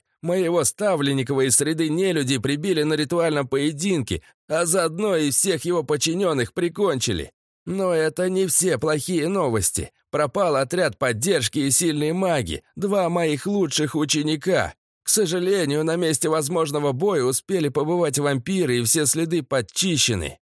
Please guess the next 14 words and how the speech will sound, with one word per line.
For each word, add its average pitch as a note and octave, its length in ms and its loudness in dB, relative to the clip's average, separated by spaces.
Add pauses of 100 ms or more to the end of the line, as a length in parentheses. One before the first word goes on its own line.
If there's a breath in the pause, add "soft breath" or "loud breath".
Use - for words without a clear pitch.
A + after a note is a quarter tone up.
(140)
Но G#3+ 260 0
земля E3+ 480 0
пропиталась D#3 680 0
кровью, F#3 480 -2
так C#3 220 -2
что F3 160 -2
можно D3+ 320 0
вполне D3 540 0
определённо C#3+ 640 0
сказать, C#3+ 480 0
что E3+ 240 -2
наши D#3 360 0
люди C#3+ 340 0
мертвы. C#3 720 0